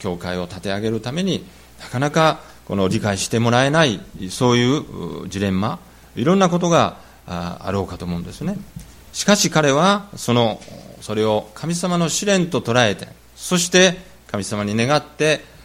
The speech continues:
それを耐え抜くことができる、その試練を、試練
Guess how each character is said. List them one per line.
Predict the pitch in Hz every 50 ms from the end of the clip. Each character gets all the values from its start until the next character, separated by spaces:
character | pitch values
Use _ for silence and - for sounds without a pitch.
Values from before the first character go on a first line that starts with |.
| - - - -
そ | - - - 110
れ | 107 104
を | 107 107
耐 | 107 - 113 113 120 120 120 110
え | - - - - - - - - - -
抜 | 92 123 170 190
く | 196 147
こ | - 127
と | 113 120
が | 113 113
で | 110 120 117
き | - 196 190
る、 | 170 131 95 - - -
そ | - - 110
の | 107 104 95 - - - - - - - - - - - - -
試 | - - - 185
練 | 220 180 135 101 92
を、 | 101 131 180 - - - - - 98 92
試 | - - 170 185
練 | 175 143 117 107 107 107